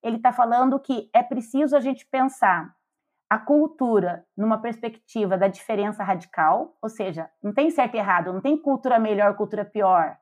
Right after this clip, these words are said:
A gente tem que considerar esses fazeres humanos. E aí ele coloca também a, outro elemento importante, que é a ênfase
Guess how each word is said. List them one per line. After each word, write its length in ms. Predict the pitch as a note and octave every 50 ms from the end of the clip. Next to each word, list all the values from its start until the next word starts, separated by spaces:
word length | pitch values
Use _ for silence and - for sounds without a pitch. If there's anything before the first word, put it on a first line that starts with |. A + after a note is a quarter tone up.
| _ _
A 60 | - D#3+
gente 160 | G#3 G#3+ -
tem 100 | B3 A3+
que 60 | -
considerar 840 | - B3+ C4+ C4 - C4 A3 B3 A3+ A3+ A#3 A#3+ A#3 A3+ A3+ - _ _ _ _ _ _ _ _ _ _ _ -
esses 280 | G3 F#3+ - G#3+ - -
fazeres 520 | A3 G#3+ G3+ F3 G#3 G#3 F#3+ F#3+ F#3+ F3
humanos. 640 | G3 G3 F#3+ F#3+ F3+ F3 E3 - - - - - _ _ _ _ _ _ _ _ _ _ _ _ _ _ _ _ _ -
E 100 | A3 B3
aí 140 | B3 B3+ B3+
ele 100 | B3+ C4
coloca 460 | - C#4 C4+ C4 B3+ B3+ B3+ C4 C4
também 440 | - C#4 C4 B3 A#3+ B3+ C4+ - _ _ - B3
a, 580 | B3 A#3+ A#3 A#3 A3+ A3+ A3+ A3+ A3 G#3+ - - - -
outro 280 | A#3 B3+ B3+ - B3+
elemento 360 | B3+ B3 A#3+ A3+ A3+ A3+ A#3
importante, 520 | A3+ A3+ A#3 A3+ A3+ - A#3 A#3+ A#3+ - -
que 80 | -
é 40 | C4
a 140 | C4 C4+ C4
ênfase 600 | A#3+ A#3+ B3 C4 C4 - C#4 C4+ A3+ C#4+ - -